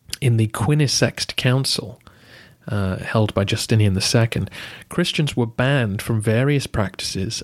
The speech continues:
associated with the Jewish community and from consulting Jewish doctors, who people clearly thought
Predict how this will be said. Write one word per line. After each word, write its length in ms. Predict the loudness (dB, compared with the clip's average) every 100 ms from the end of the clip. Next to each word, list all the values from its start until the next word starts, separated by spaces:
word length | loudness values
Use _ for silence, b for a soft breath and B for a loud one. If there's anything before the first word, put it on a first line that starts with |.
| -4
associated 920 | -2 2 4 2 0 0 -2 -4 -2
with 140 | -2
the 80 | -2
Jewish 340 | 0 2 2 0
community 600 | 2 4 4 2 -4 -8 B B B B
and 360 | 4 4 4 0
from 220 | 0 0
consulting 800 | 0 0 2 2 2 0 -2 0
Jewish 360 | 4 4 2 0
doctors, 640 | 2 2 -2 -6 -4 -4 -8 B B B
who 200 | 2 2
people 300 | 2 0 0
clearly 320 | 2 2 4
thought 340 | 2 2 0